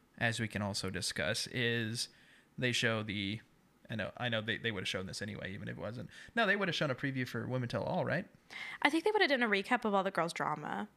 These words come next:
Speaker 2: Even if it's not a preview of the Women Tell All, they will.
Speaker 1: Yeah,
Speaker 2: Yeah,
Speaker 1: do,
Speaker 2: so I
Speaker 1: like,
Speaker 2: think
Speaker 1: a
Speaker 2: next week is
Speaker 1: montage.
Speaker 2: hometowns.
Speaker 1: Okay, so
Speaker 2: So I
Speaker 1: we
Speaker 2: think
Speaker 1: get
Speaker 2: it's
Speaker 1: to see
Speaker 2: hometowns.
Speaker 1: Gabby's parent, da-, dad, Susie's parents, Clayton's parents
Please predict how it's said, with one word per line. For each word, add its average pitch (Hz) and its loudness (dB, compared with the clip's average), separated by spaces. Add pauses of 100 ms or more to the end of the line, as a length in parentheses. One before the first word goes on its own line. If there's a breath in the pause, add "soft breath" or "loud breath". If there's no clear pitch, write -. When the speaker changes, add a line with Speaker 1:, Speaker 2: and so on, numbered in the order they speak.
(200)
Speaker 2:
Even 247 6
if 262 2
it's 269 2
not 233 6
a 208 0
preview 196 2
of 180 4
the 185 2
Women 208 2
Tell 226 2
All, 226 2 (440 loud breath)
they 190 4
will. 180 2 (440)
Speaker 1:
Yeah, - 2
Speaker 2:
Yeah, 247 10
Speaker 1:
do, - 2
Speaker 2:
so - 2
I - 6
Speaker 1:
like, 302 6
Speaker 2:
think 403 6
Speaker 1:
a 427 4
Speaker 2:
next 370 2
week 262 2
is 233 2
Speaker 1:
montage. - 0
Speaker 2:
hometowns. - -4 (180)
Speaker 1:
Okay, 127 6 (140)
so 143 4 (380 loud breath)
Speaker 2:
So 302 4
I - 8
Speaker 1:
we 311 10
Speaker 2:
think - 8
Speaker 1:
get - 8
Speaker 2:
it's - 4
Speaker 1:
to - 4
see 262 8
Speaker 2:
hometowns. - 0
Speaker 1:
Gabby's 139 6
parent, 131 2
da-, 131 6 (160)
dad, 123 4 (200)
Susie's 123 0
parents, 120 0 (960 soft breath)
Clayton's 123 2
parents 123 2